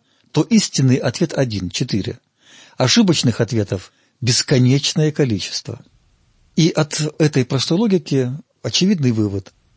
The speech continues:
Значит, разум открывает истину, а религия дает нам ошибочное знание. Таким образом, мне кажется, что одна из главных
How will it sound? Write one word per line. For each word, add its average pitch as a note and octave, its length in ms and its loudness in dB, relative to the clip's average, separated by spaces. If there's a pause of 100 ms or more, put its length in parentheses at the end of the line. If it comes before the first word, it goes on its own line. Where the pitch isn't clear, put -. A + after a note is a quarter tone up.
(220)
Значит, A#2 600 -2
разум G2+ 540 -2
открывает F#2+ 500 -4
истину, D#3+ 560 -4 (380)
а A#2 100 0
религия A2 720 0 (400)
дает G#2+ 540 -2
нам C#3+ 400 -4
ошибочное A#2+ 640 -2
знание. F2+ 480 -8 (800)
Таким F3+ 260 0
образом, B2 460 0 (120)
мне C#3+ 320 2
кажется, C#3+ 420 0
что A#2+ 340 -2
одна B2 340 0
из G#2+ 120 0
главных G2+ 540 -2